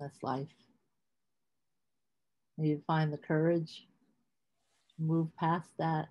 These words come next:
into a place of healing and help others along the way because of what you've learned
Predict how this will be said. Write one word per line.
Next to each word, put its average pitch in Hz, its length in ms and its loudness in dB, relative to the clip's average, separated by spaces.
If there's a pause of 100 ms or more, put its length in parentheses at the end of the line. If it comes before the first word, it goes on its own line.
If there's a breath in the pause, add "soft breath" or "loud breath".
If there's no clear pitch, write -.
into 160 260 -2
a 156 40 -2
place 156 380 -2
of 160 140 -4
healing 147 540 -4 (1160)
and 165 140 2
help 165 220 2
others 165 380 2
along 151 360 0
the 147 80 0
way 151 320 -2 (800)
because 160 320 -2
of 147 140 -2
what 147 200 -2
you've 156 300 -2
learned 143 400 -6